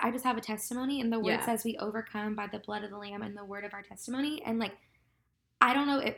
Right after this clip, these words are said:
Speaker 1: people are like, "I don't believe in healing." I'm like, "Well, I don't know what to tell you."
Speaker 2: Because I was
Speaker 1: I,
Speaker 2: healed.
Speaker 1: I was,
Speaker 2: <laughs>
Speaker 1: I was blind and now I see. No,
Speaker 2: Yeah,
Speaker 1: no,
Speaker 2: no,
Speaker 1: like,
Speaker 2: but, like,
Speaker 1: I
Speaker 2: kinda.
Speaker 1: was, had nodules and now I don't.
Speaker 2: Yeah. <laughs>
Speaker 1: So,
Speaker 2: Nodules and
Speaker 1: the
Speaker 2: now I don't.
Speaker 1: end. Miracles are
Speaker 2: Yeah,
Speaker 1: real.
Speaker 2: I love that. It's
Speaker 1: Love
Speaker 2: so
Speaker 1: it.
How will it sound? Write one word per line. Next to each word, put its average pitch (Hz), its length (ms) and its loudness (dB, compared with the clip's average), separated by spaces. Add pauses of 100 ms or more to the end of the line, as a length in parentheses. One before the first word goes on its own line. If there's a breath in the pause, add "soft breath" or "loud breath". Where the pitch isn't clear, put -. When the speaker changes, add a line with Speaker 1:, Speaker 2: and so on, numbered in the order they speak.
(260)
Speaker 1:
people 285 200 4
are 262 60 4
like, 247 140 2
"I 220 60 4
don't 254 100 0
believe 277 160 2
in 247 80 0
healing." 262 240 2
I'm 226 60 0
like, 220 180 -2
"Well, 214 100 4
I 220 40 6
don't 254 80 4
know 294 80 2
what 294 100 -2
to - 60 -12
tell 285 140 2
you." 240 420 2
Speaker 2:
Because 208 180 4
I 202 160 8
was 202 100 10
Speaker 1:
I, 208 100 12
Speaker 2:
healed. 196 200 8
Speaker 1:
I 240 180 12
was, 320 600 10 (180)
Speaker 2:
<laughs> - 300 -2
Speaker 1:
I 285 100 12
was 320 120 10
blind 330 220 8
and 330 60 8
now 311 140 6
I 302 60 4
see. 311 200 8
No, 220 80 6 (100)
Speaker 2:
Yeah, 262 180 8
Speaker 1:
no, 370 140 12
Speaker 2:
no, - 60 12
Speaker 1:
like, 254 140 12
Speaker 2:
but, 285 100 12
like, 262 200 10
Speaker 1:
I 285 140 12
Speaker 2:
kinda. 240 220 10
Speaker 1:
was, - 260 4
had 277 180 6
nodules 277 400 6
and 240 180 2
now 226 120 2
I 220 60 2
don't. - 120 -4 (360)
Speaker 2:
Yeah. 254 500 6 (220)
<laughs> - 20 -
Speaker 1:
So, 254 280 8
Speaker 2:
Nodules 247 320 6
and 226 120 4
Speaker 1:
the 294 40 6
Speaker 2:
now 330 60 6 (100)
I 311 40 6
don't. 302 40 6 (120)
Speaker 1:
end. 294 200 2 (500 loud breath)
Miracles 339 420 6
are 349 160 8
Speaker 2:
Yeah, 294 180 8
Speaker 1:
real. 294 180 8
Speaker 2:
I 294 220 6
love 269 320 4
that. 247 340 8
It's 302 140 2
Speaker 1:
Love 254 340 6
Speaker 2:
so 240 60 6
Speaker 1:
it. - 480 4